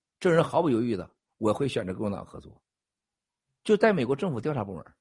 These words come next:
这个参与调查的官员跟我说，他说：“这就是你们中国人的海外民主民运。”他说：“我们见伊拉克的当年反萨达姆的人，家人已经被杀干净了都快。说现在让你回到以前，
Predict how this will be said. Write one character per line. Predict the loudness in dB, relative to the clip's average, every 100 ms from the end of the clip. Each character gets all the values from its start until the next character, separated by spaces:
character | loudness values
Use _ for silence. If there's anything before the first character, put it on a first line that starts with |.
| _ _ _ _ _ _ _ _ _ _ _ _ _ _ _ _ _
这 | 2 10
个 | 12 12
参 | 6 6 6
与 | 8
调 | 8
查 | 8
的 | 6
官 | 6 6
员 | 6
跟 | 4
我 |
说， | 4
他 | 2
说 | 0
：“这 | 2
就 | 0 0
是 | 0
你 | -2
们 | -2 -4
中 | -4 0
国 | 0
人 | 0
的 | -2
海 | -4
外 | -4
民 | -2 -2 -4
主 |
民 | -8 -10
运。” | -10 -12 _ _ -20 -12 6
他 | 10
说 | 12 12
：“我 | 10
们 | 8 6
见 | 8 8 8
伊 | 8
拉 | 10 8 6
克 | 10 12 12
的 | 10
当 | 4 4
年 | 0
反 | 0 0 4
萨 | 4 10
达 | 10
姆 | 10 4
的 | 0
人， | 0 -4 -10 _ _
家 | 4 6 8
人 | 6
已 | 4
经 | -2
被 | -2
杀 | -2 -2
干 | -2 -2
净 | -2
了 | -6
都 |
快。 | -8 -12 -14 _ _ _ _ _ _ _ _ _ _ _
说 | 2 4
现 | 6 8
在 | 8
让 | 8 4
你 |
回 | 0 0
到 | 2
以 | 0
前， | -4 -8 -12